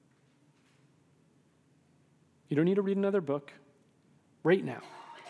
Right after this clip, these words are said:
You're, you're already enough. God has put you in that very place at this very time to be his faithful presence,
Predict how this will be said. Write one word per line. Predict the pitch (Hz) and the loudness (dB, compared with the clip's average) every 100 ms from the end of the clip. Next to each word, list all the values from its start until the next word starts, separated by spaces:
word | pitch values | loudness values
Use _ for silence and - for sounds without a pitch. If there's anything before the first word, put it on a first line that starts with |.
| - - - - _ _ _ _ _ _ _ _ _ | -20 -20 -20 -20 _ _ _ _ _ _ _ _ _
You're, | - 156 - - | 0 0 0 0
you're | 151 | 4
already | 151 151 151 | 4 4 0
enough. | 143 87 - - _ | -2 -4 -14 -20 _
God | - 147 | 2 2
has | 143 | 2
put | - 175 | -2 -2
you | 156 160 | -2 2
in | 185 180 | 4 4
that | 160 | 2
very | 143 175 180 | 0 0 0
place | - 131 - | -2 -4 0
at | 165 175 | 0 2
this | 170 | 0
very | - 151 143 | 0 0 0
time | 143 139 | -2 -2
to | - 135 | -2 -2
be | 135 175 | 0 2
his | 170 156 | 2 0
faithful | - 131 - 131 | -2 -4 -4 -10
presence, | - 113 - - - | -8 -12 -12 -14 -16